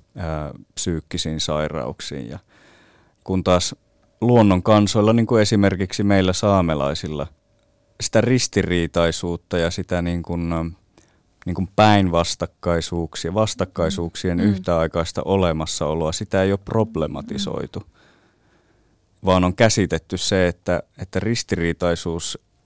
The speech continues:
Speaker 1: sen sijaan, että se olisi joku ongelma, se on jopa niin kuin elävä,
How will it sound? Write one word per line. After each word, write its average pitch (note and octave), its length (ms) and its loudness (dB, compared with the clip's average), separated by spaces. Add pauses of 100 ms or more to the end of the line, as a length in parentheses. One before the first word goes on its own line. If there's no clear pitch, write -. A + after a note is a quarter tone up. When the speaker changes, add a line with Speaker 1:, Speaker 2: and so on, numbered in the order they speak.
(260)
Speaker 1:
sen F#2 220 0
sijaan, F2 300 2
että E2+ 180 -6
se F#2+ 100 -2
olisi F2 180 -2
joku F#2 260 -4
ongelma, E2+ 560 2
se - 160 -4
on F2 340 -2
jopa F#2 340 0
niin D#2+ 200 -4
kuin D#2+ 340 -8
elävä, F2 480 -2